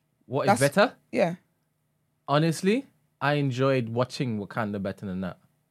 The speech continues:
Speaker 1: There was just a lot going on.
Speaker 2: I hear what you're saying.
Speaker 1: There was a lot, and it was, again, it's bare slapstick stuff in there.
Speaker 2: <laughs>
Speaker 1: Bare of it. And they were doing, they were doing dumb stuff. And it's the moment when she's like, "Let me, let me, um, respond to this with a whole set of love stuff."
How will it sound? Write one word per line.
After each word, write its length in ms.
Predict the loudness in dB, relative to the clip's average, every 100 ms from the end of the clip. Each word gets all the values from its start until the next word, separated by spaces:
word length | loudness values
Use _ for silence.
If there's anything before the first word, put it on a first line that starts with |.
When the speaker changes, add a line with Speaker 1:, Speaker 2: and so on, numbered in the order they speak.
| _ _ _ _ _ _ _ _ _ _ _ _ _ _
Speaker 1:
There 100 | -4
was 120 | -2
just 120 | 0
a 60 | 2
lot 200 | 2 2
going 200 | 2 2
on. 140 | 2
Speaker 2:
I 20 | 4
hear 120 | 4
what 60 |
you're 100 | 2 2
saying. 400 | 2 0 -2 0
Speaker 1:
There 140 | 4
was 100 | 4
a 60 | 6
lot, 200 | 6 6
and 140 | 4 4
it 40 |
was, 140 | 2 -2
again, 240 | 0 0
it's 120 | 0
bare 300 | 0 4 4
slapstick 520 | 4 4 2 2 -2 2
stuff 280 | 2 2
in 100 | 2
there. 180 | 2 2 -4 -8 -12 -12
Speaker 2:
<laughs> 360 | -10 -8 0 6
Speaker 1:
Bare 220 | 8 8
of 80 | 6
it. 200 | 4 0 2
And 100 | 2
they 40 |
were 80 | 2
doing, 380 | 4 4 4 0 _ _
they 80 | -6
were 60 | 0
doing 200 | 0 2
dumb 220 | 0 0
stuff. 300 | -4 -6 -6 0
And 120 | 2
it's 120 | 4
the 140 | 6
moment 300 | 10 10 10
when 200 | 8 4 4
she's 180 | 4
like, 200 | 6 4 2 2
"Let 180 | 4 6
me, 380 | 8 8 6 2 _ _ _ -12 -4
let 160 | 0
me, 360 | 2 2 0 -4 _ _ 0
um, 200 | 0 0
respond 360 | -2 0 -2
to 40 | -2
this 160 | -4
with 80 | -4
a 40 | -2
whole 200 | -2 -2
set 160 | -2
of 80 | 0
love 280 | 2 0 -2
stuff." 420 | 0 2 2 -6